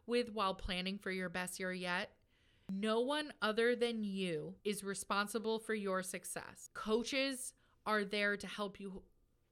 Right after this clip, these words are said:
stay accountable and to help you through the tough times, but you are responsible for your success.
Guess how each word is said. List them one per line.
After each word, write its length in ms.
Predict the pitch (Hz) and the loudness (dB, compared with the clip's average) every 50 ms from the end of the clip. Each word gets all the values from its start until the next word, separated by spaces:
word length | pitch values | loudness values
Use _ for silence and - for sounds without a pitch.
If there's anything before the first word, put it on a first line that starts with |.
| _ _ | _ _
stay 500 | - - - - - 208 202 202 196 - | -12 -10 -6 0 2 4 4 4 4 2
accountable 880 | - 190 - - - 240 254 262 262 254 240 254 247 247 247 247 240 - _ _ - | 0 -4 -4 0 2 2 2 2 2 2 4 4 4 4 4 2 -4 -10 _ _ -8
and 160 | - 202 196 | -4 -4 -2
to 40 | 190 | -2
help 300 | 190 - 214 214 - - | 0 0 0 0 -2 -4
you 80 | 208 196 | -8 -8
through 220 | 196 214 202 196 | -6 -4 -4 -4
the 80 | 190 190 | -4 -6
tough 320 | 190 - - 185 - - | -6 -6 -8 -8 -8 -8
times, 580 | - 196 214 226 233 233 233 233 226 - - - _ _ - | -8 -4 -2 0 0 0 -2 -4 -6 -8 -12 -14 _ _ -2
but 180 | - 208 202 190 | 0 0 0 0
you 460 | 190 185 196 214 240 254 254 254 247 | -2 0 4 4 6 6 6 6 6
are 220 | - 226 220 214 | 6 6 4 4
responsible 800 | 208 208 208 202 - - 196 196 190 - 196 185 175 190 190 185 | 4 0 -2 -4 -2 0 0 0 0 0 -4 -6 -4 -4 -4 -4
for 160 | 185 - - | -4 -4 -6
your 320 | 180 180 170 175 165 170 165 | -6 -4 -2 -2 -2 -2 -4
success. 720 | - - 175 - - - - 156 - - - - - - | -6 -8 -10 -10 -8 -6 -6 -6 -6 -6 -10 -14 -14 -16